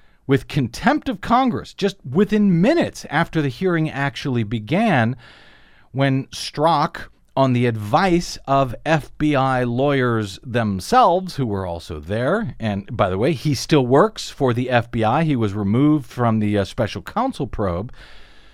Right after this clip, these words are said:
but he still works for the F B I, and the F B I lawyers, uh, told, uh, him and, uh, the Oversight Committee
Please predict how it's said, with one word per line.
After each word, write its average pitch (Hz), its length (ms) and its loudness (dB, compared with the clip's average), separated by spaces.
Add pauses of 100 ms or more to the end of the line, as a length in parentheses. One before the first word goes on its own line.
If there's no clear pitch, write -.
(640)
but 147 100 -2
he 147 40 4
still 311 200 2
works 214 220 2
for 180 80 0
the 135 140 2
F 123 160 -4
B 135 100 -4
I, 269 200 2
and 202 120 -2
the 147 80 -2
F 143 140 -4
B 139 80 -2
I 120 100 2
lawyers, 214 640 0
uh, 139 480 2
told, 208 520 2 (640)
uh, 135 180 0
him 240 560 -2
and, 160 460 0
uh, 170 140 -2
the 170 180 2
Oversight 175 500 0 (280)
Committee 165 640 0